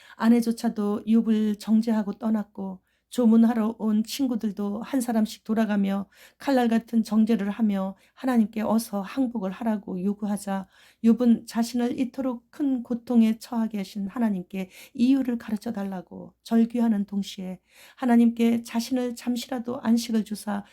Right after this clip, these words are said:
평안하게 해달라고 간구하고 있습니다. 욥에게 온 하나님의 징벌은 사랑하는 사람들의 조롱과 책망과 함께 자신의 곁에서 떠남은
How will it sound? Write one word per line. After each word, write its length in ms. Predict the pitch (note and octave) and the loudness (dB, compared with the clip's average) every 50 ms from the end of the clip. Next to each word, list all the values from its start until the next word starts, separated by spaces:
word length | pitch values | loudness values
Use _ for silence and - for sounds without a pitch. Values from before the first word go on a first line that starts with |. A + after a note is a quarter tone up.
| _ _ _ | _ _ _
평안하게 560 | _ - C#4 A#3+ A#3 A3+ G#3 G3 F#3+ F#3+ - G#3 | _ -4 0 2 2 2 2 2 -2 -4 -6 -6
해달라고 580 | A3+ G#3 G3+ F#3+ F#3+ F3+ F3+ - G#3 G3+ - | -6 -6 -6 -6 -8 -8 -10 -10 -14 -16 -14
간구하고 540 | _ - A3 G#3+ G#3 G3 G#3 G3 G3 G3 F#3+ | _ -2 0 0 0 0 -4 -8 -6 -6 -6
있습니다. 560 | G3 - - - G#3 G3 G3 F#3+ G3+ F#3 - _ _ _ _ _ _ _ _ _ | -6 -6 -6 -8 -8 -8 -8 -10 -14 -16 -16 _ _ _ _ _ _ _ _ _
욥에게 480 | - A#3 B3 A#3 B3+ A#3+ A3+ A#3+ A#3+ A#3 - | 2 2 4 4 2 2 2 2 0 2 2
온 200 | A#3+ A#3+ B3 A#3+ | 2 2 2 0
하나님의 600 | A#3 - C#4+ C4+ C4 A#3+ A#3+ A#3 A3+ G#3+ A3 - | 0 -2 -2 0 2 4 4 4 4 2 0 -6
징벌은 600 | - - A3+ G#3+ G3 G#3+ F#3+ G3+ G#3+ G#3+ F#3+ - _ _ - - - _ | 0 2 2 2 2 -2 -4 -4 -4 -4 -6 -8 _ _ -20 -20 -20 _
사랑하는 500 | - - - C4 B3 A#3+ A#3 A3+ A3+ A#3 | -14 -6 -2 0 2 4 6 6 6 4
사람들의 600 | A#3 A#3 - A#3+ A#3+ A3+ G3+ G#3+ G#3 G#3+ G#3 G3+ | 2 0 -2 2 2 2 2 2 2 0 0 -2
조롱과 600 | - - A#3 A3 A3 G#3 G3+ G3+ G3 G3 G3 F#3+ | -2 -2 0 0 0 0 0 -2 -4 -4 -4 -6
책망과 540 | - - C4+ B3 A#3 A#3 G#3+ G3+ G3+ G#3 G3 | -8 -8 -2 0 2 2 2 0 -2 -4 -4
함께 440 | G3+ G#3+ G3 - - A3 A3 G3+ - - - - _ _ | -2 -4 -4 -4 -4 -6 -6 -6 -8 -16 -20 -20 _ _
자신의 440 | - - A#3 A#3 A#3 B3 A#3 A3+ A#3 | -6 -2 -2 -2 2 4 4 4 4
곁에서 520 | A3+ A3+ A#3 - A#3+ A#3 - A#3 A3+ - | 2 -2 -2 -2 -6 -4 -2 -4 -4 -4
떠남은 480 | - C4 A#3 A#3 A3+ G#3 G#3 G#3+ G#3+ | -2 0 0 2 2 2 0 -2 -4